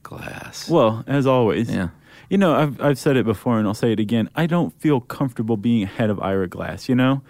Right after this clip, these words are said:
Speaker 2: I just feel like I'm walking around with a big target on my back or something.
Speaker 1: Well, no one does. No one is.
Speaker 2: No,
Speaker 1: He
Speaker 2: no
Speaker 1: stands,
Speaker 2: one ever
Speaker 1: he
Speaker 2: will be.
Speaker 1: stands alone.
Speaker 2: Yeah. So, Chuck.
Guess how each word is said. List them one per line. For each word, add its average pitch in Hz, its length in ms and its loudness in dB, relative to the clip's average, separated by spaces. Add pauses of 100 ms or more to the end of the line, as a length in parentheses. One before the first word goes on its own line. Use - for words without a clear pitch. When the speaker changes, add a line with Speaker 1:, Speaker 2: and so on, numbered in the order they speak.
(240)
Speaker 2:
I 127 80 2
just 123 180 -4
feel 151 160 2
like 127 160 2
I'm 117 100 2
walking 117 300 0
around 117 140 2
with 107 100 -4
a 113 40 -10
big 107 200 -4
target 117 340 0
on 98 120 -2
my 92 100 0
back 92 340 -2
or 85 60 -6
something. 95 480 -6
Speaker 1:
Well, 127 180 2
no 123 140 2
one 85 140 -2
does. - 260 -12 (240)
No 160 120 2
one 165 100 4
is. 170 280 0 (540)
Speaker 2:
No, 135 160 0
Speaker 1:
He - 220 -4
Speaker 2:
no 127 80 2
Speaker 1:
stands, 123 40 4
Speaker 2:
one 120 160 4
ever 117 160 2
Speaker 1:
he 110 60 4
Speaker 2:
will 117 100 4
be. 107 60 2
Speaker 1:
stands 95 160 0
alone. 87 340 -2
Speaker 2:
Yeah. 104 280 -6 (420)
So, 185 220 2
Chuck. - 580 0